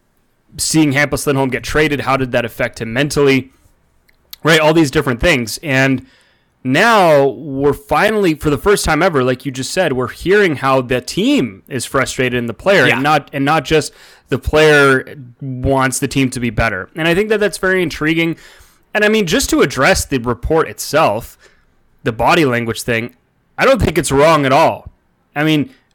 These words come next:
Speaker 1: having watched every Ducks game the last four years or whatever, when John Gibson is frustrated, it's not hard to tell. When John Gibson is, is not feeling it, when John Gibson is angry at his teammates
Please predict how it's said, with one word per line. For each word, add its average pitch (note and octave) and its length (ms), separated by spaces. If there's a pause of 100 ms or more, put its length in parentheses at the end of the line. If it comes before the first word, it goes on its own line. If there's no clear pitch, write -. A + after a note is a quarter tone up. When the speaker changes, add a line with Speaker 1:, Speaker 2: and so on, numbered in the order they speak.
Speaker 1:
having F3+ 380
watched E3 360
every D#3+ 240
Ducks D3+ 280
game C3 220
the B2+ 80
last B2+ 440 (460)
four D3+ 240
years D3+ 360
or B2+ 80
whatever, A#2+ 440 (600)
when C#3+ 180
John F#3 240
Gibson C#4 340
is G#3+ 100
frustrated, G#3 760 (240)
it's D#3+ 220
not D#3 200
hard C3+ 180
to A2+ 40
tell. G2+ 340 (120)
When C#3+ 200
John D3+ 240
Gibson G3+ 400
is, C3+ 220
is C3 240
not C3 460 (440)
feeling F3+ 540
it, G3 180
when C3+ 180
John C#3+ 260
Gibson D#3 420
is B2 480
angry D#3+ 440
at C#3+ 60
his A#2+ 160
teammates E3+ 720